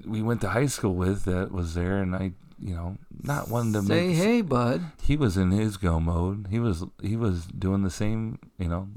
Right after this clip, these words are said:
Speaker 2: He was on the hunt?
Speaker 1: He was on the hunt.
Speaker 2: I'm sure he would have said hi.
Speaker 1: And, you know, some of these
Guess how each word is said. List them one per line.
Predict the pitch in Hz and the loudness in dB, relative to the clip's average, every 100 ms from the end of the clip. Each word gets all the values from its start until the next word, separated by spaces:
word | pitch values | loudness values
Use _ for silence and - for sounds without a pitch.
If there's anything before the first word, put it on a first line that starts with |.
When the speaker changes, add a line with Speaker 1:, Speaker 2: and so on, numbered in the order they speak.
| - | -12
Speaker 2:
He | 135 | -8
was | 131 131 | -6 -2
on | 127 | 0
the | 113 | 2
hunt? | 120 151 - - - | 4 2 2 -8 -4
Speaker 1:
He | 127 | 0
was | 104 | 4
on | 95 | 4
the | 82 | 4
hunt. | 107 135 151 135 - - - | 6 6 6 4 2 -10 -2
Speaker 2:
I'm | 147 | 0
sure | - 117 | 6 8
he | 110 | 8
would | 104 | 8
have | 95 | 6
said | - 92 | 4 6
hi. | 92 98 | 8 8
Speaker 1:
And, | 107 101 101 | 6 4 2
you | |
know, | 98 98 104 - - - - - _ - - | 2 2 0 -6 -16 -20 -20 -20 _ -20 -16
some | - 101 | -6 -2
of | 98 | 0
these | 95 98 90 - | 2 2 0 -6